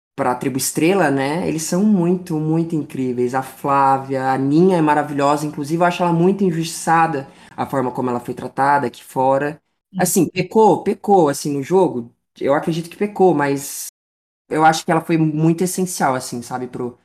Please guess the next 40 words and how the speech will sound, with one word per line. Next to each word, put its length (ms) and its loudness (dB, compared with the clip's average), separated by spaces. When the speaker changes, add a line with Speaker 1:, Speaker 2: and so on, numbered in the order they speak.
Speaker 1:
pro 160 -2
andamento 500 0
do 80 -4
Speaker 2:
Sim. 60 -8
Speaker 1:
programa. 380 -4
Tanto 320 0
ela 160 4
quanto 160 0
Speaker 2:
É, 100 6
Speaker 1:
o 20 6
Speaker 2:
a 40 6
Speaker 1:
Pires. 140 2
Speaker 2:
gente 440 -2
chegou 360 2
a 120 2
falar 240 4
muito 280 -2
disso, 360 -4
porque 240 -12
ela, 440 6
por 140 0
mais 220 4
que 80 2
a 20 6
gente 160 -2
não 140 2
fosse 400 -4
fã 180 -2
dela, 320 6
eu, 100 4
pelo 220 -2
menos, 220 -10
não 180 0
era 220 4
fã 240 2
nem 180 -4
um 40 -4
pouco 280 -4
da 160 0
Ninha, 340 -8